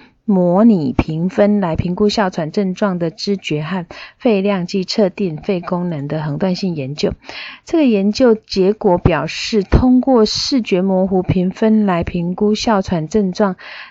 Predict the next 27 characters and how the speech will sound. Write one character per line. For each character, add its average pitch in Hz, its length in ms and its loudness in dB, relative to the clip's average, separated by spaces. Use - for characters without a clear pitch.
在 254 180 2
哮 240 240 2
喘 175 220 0
病 214 180 2
人 170 140 -2
处 165 240 -2
置 214 200 -4
上 196 220 0
可 170 140 -6
能 147 180 -4
是 196 160 -8
一 180 60 -2
项 196 200 -4
有， 143 200 -4
有 170 220 -2
效 190 240 -2
的 151 100 -4
工 165 300 -4
具。 175 300 -8
第 277 160 2
五 214 60 6
篇 220 240 4
文 175 180 0
摘 190 220 0
是 196 240 -6
由 151 200 0
Mo-, 175 520 -2